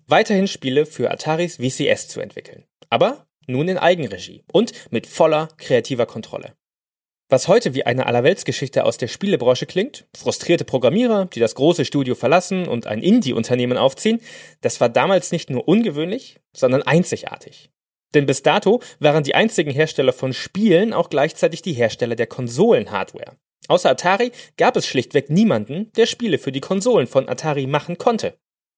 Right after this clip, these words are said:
Die Mini-Rebellion gegen Kassars Personalmanagement bei Atari sollte so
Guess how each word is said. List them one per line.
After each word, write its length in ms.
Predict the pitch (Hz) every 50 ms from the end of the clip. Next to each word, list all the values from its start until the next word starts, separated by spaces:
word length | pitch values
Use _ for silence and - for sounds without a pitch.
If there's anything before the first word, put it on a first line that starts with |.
| _ - -
Die 100 | 135 123
Mini-Rebellion 840 | 165 233 262 226 160 - 113 104 104 98 95 - - - 98 226
gegen 200 | - 117 120 127
Kassars 420 | 123 - 131 - - 151 156 156 -
Personalmanagement 920 | - 143 127 120 127 139 139 190 196 156 139 143 147 - - 165 156 -
bei 160 | 156 151 110
Atari 400 | 131 - - 175 180 185 233 226 - - - -
sollte 320 | - 151 156 156 - 160
so 340 | 131 139 185 220 240 240 240